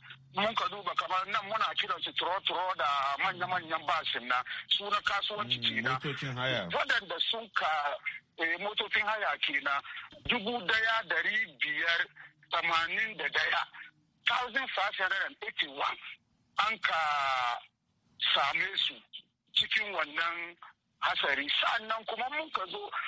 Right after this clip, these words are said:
Speaker 1: baburu kuma na ciki, moto kenan da nan ake ce musu motorcycle ko okada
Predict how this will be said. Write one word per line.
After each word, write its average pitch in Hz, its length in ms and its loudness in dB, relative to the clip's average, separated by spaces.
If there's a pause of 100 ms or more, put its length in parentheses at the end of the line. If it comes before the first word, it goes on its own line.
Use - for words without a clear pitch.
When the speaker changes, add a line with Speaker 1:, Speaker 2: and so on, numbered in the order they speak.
(140)
Speaker 1:
baburu 214 500 0
kuma 220 280 0
na 202 200 2
ciki, - 300 2 (200)
moto 190 300 -4
kenan 160 440 0
da 156 120 2
nan 339 200 0
ake 185 260 -2
ce 190 160 0
musu 165 220 -2
motorcycle 170 760 -2
ko 359 260 -2 (280)
okada 160 420 2